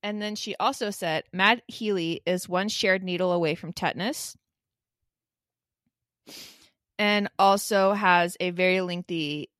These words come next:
reaction to the whole Ice Spice thing, just blasting him for being jealous of Ice Spice. Uh, calling him, uh, he, weak in the knees, thin-jawed, and drug addicted,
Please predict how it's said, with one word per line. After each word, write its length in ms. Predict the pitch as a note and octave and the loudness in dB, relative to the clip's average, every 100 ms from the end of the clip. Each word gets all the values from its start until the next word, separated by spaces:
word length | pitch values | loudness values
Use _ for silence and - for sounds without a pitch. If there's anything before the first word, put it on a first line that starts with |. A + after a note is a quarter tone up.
| _ | _
reaction 580 | F3+ E3+ D#3 D#3+ - E3+ | -2 2 2 0 -6 -8
to 160 | - F3+ | -8 -8
the 120 | E3 | -6
whole 240 | F3+ F3+ - | -2 -2 0
Ice 220 | - F3+ | -4 -6
Spice 360 | - E3+ F#3+ - | -4 -4 -4 -6
thing, 340 | G#3+ G#3+ A3 - _ _ | -4 -4 -4 -10 _ _
just 260 | - F3 - | -6 -6 2
blasting 460 | F3 E3+ - F#3+ | 4 4 2 -6
him 220 | F3+ E3 F3 | -4 -6 -4
for 120 | E3 | -6
being 300 | D#3+ D#3 D#3+ | -4 -6 -4
jealous 360 | D#3 C3 C#3+ | -4 -4 -4
of 100 | - | -8
Ice 200 | D#2 D2 | -8 -8
Spice. 480 | - - B1+ - - _ _ _ _ _ _ _ - _ _ _ _ _ _ _ _ _ _ | -10 -12 -12 -14 -14 _ _ _ _ _ _ _ -20 _ _ _ _ _ _ _ _ _ _
Uh, 160 | D#3+ D#3+ | -2 -2
calling 420 | - G3+ F#3 F#3 | 0 0 2 -2
him, 420 | F#3 F3 D3+ E3 - _ _ _ _ _ _ | -4 -4 -4 -8 -14 _ _ _ _ _ _
uh, 280 | D#3+ D3+ G2+ - | -2 0 -2 -8
he, 300 | - - - _ _ - | -16 -12 -12 _ _ -6
weak 260 | F#3 A#3 | -2 0
in 120 | C4+ B3 | 0 0
the 100 | A#3 | 0
knees, 360 | G3 F#3+ - | 0 -2 -6
thin-jawed, 720 | - G#3 A3 G3+ F3 E3 E3 - | 0 0 2 4 6 6 4 0
and 160 | F3+ | -6
drug 240 | F3 F3+ F3 | 0 0 0
addicted, 560 | D#3 D#3 - D#3+ D3+ | -4 -6 -4 -4 -4